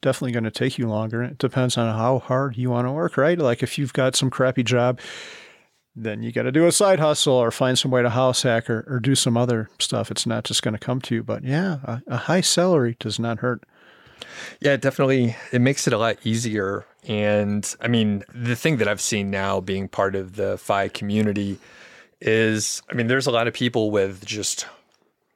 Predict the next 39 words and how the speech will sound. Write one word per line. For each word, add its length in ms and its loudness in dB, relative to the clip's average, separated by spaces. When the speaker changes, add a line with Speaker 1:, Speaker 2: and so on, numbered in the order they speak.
Speaker 2:
regular, 760 2
uh, 140 0
non-high 800 -2
paying 340 -8
jobs. 460 -2
And 100 2
I, 140 -2
I 40 0
don't 120 0
even 160 0
know 120 2
what 200 -2
we 380 -8
classify 560 -2
as, 120 -4
like, 140 -2
a 80 -2
high 220 -2
paying 320 -4
job. 420 -4
I 80 -2
mean, 200 -8
I 60 -8
guess 260 -8
it's 180 -6
a, 180 -6
it 120 -10
just 340 0
depends 340 0
on 120 0
who's 200 2
using 300 0
the 80 -4
term, 460 2
like, 140 -4
how 180 0
they 160 0
define 360 0
it. 140 2